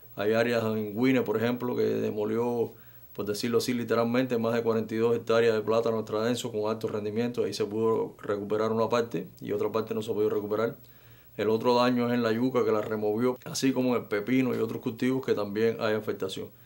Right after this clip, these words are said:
Los frijoles, eh, los que estaban florecidos ya o los que estaban paridos también tuvieron una,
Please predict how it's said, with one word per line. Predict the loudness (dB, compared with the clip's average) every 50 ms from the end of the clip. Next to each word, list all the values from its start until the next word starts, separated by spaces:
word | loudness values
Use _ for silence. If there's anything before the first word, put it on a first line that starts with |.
| -20 -20 -20 -20 -6 0
Los | 2 2 2
frijoles, | 2 0 2 4 6 6 6 4 2 2 2
eh, | 4 4 4 4 4
los | 0 -2 -2 -2 -2 0 -2
que | -2
estaban | 0 2 2 2 2 0
florecidos | 0 0 0 2 2 0 0 0 2 6 6 6
ya | 8 6 6
o | 4 4
los | 2 0
que | -2
estaban | -2 0 2 2 2 2
paridos | 0 0 2 2 0
también | 0 0 0 2 0 0 -2
tuvieron | -4 -4 -2 0 0 0 0
una, | 0 0 0 0 -2 -4 -6